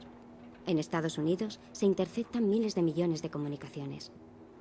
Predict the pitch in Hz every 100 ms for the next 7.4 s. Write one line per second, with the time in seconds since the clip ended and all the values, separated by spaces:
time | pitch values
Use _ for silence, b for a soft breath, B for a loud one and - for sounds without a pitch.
0 | - - - - - - - - - -
1 | - 196 170 180 190 196 196 - 185 165
2 | 165 180 160 165 170 170 160 185 180 190
3 | 180 226 247 220 196 240 226 208 180 170
4 | 180 165 151 147 139 147 156 - - 170
5 | 170 190 202 160 156 156 156 156 170 196
6 | 220 226 185 170 156 175 165 - 156 147
7 | 156 160 180